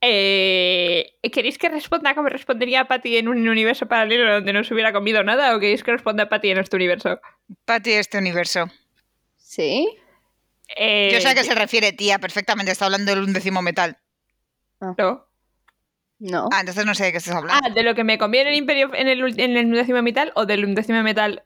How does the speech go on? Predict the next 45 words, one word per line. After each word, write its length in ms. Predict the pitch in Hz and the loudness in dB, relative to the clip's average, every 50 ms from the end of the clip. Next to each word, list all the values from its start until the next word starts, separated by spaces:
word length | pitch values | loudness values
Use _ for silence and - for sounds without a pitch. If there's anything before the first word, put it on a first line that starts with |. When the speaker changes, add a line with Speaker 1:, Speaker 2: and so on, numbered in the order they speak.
| _ - | _ -4
Speaker 1:
en 160 | - 214 208 | -2 -2 -2
sí? 300 | 208 - 180 175 208 - _ _ _ _ _ _ _ _ | -2 -4 -4 -4 -4 -6 _ _ _ _ _ _ _ _
Speaker 3:
No 420 | - 208 196 202 214 214 208 202 247 | -20 -14 -8 -4 -2 0 2 2 2
Speaker 2:
Yo 60 | 247 254 | 2 2
Speaker 3:
lo 180 | 262 277 285 277 | 4 2 2 2
sé, 60 | 285 | 2
Speaker 2:
voy 20 | |
a 40 | 285 277 | 4 4
Speaker 3:
yo 20 | |
es 80 | 269 262 | 4 4
que 40 | |
Speaker 2:
elegir 180 | 262 254 277 277 | 4 2 2 2
Speaker 3:
me 60 | 254 | 0
he 40 | 330 | 2
Speaker 2:
callarme 300 | - 226 220 226 233 233 | 2 2 2 2 2 2
en 40 | 226 | 2
Speaker 3:
perdido. 140 | 254 220 - | 0 0 0
Speaker 2:
este 160 | - - 226 | -2 -6 -6
momento 340 | 214 208 214 247 269 254 247 | -4 -2 -2 0 -2 -2 -2
porque 240 | 277 254 233 214 | -4 -4 -4 -2
no 100 | 196 202 | -4 -2
sé 120 | 202 - 220 | -2 -2 -4
en 80 | 202 | -2
qué 80 | 175 190 | -4 -4
es-, 100 | - - _ _ _ _ _ _ - | -6 -6 _ _ _ _ _ _ -6
te 60 | 196 | -6
estás 220 | 185 - - 190 180 | -4 -2 -2 -2 -2
refiriendo. 360 | 175 - - 175 180 190 226 | -2 -6 -6 -6 -4 -2 -2
Continúa 440 | 415 427 - 403 403 415 349 302 277 | -2 -2 -2 -2 0 2 2 4 4
y 60 | 254 | 2
finge 300 | - 247 233 226 - 202 | 0 -4 -12 -12 -14 -14
que 160 | - 214 208 202 | -6 -6 -4 -4
no 80 | 202 | -4
hemos 180 | 196 196 196 - | -4 -4 -4 -6
dicho 260 | 202 - - - 214 | -6 -10 -6 -4 -2
nada. 280 | 196 180 175 180 180 _ _ _ - | 0 0 -2 -2 -4 _ _ _ -8
Speaker 1:
Yo 240 | 214 208 294 320 - | -4 -2 -2 -2 0
creo 280 | 311 339 320 262 214 - | 2 2 2 2 0 0
que 280 | 220 214 190 - - - - | 0 -2 -2 -2 -6 -10 -4
Zane 260 | - 254 277 285 285 277 | -2 0 0 0 0 0
lo 100 | 269 269 | 0 0
llama 500 | 262 269 269 262 262 254 254 - - _ _ - | 0 0 0 2 2 0 0 -2 -6 _ _ -6
Dios, 600 | 208 220 247 247 226 262 285 - - - - - - - _ _ _ _ _ _ _ - | -2 0 0 0 0 -2 -4 -6 -10 -18 -18 -20 -20 -20 _ _ _ _ _ _ _ -8
¿vale? 340 | 196 190 190 185 196 294 349 | -4 -2 -2 0 0 -2 -4
Speaker 3:
Ajá. 180 | 233 226 214 | -4 -6 -6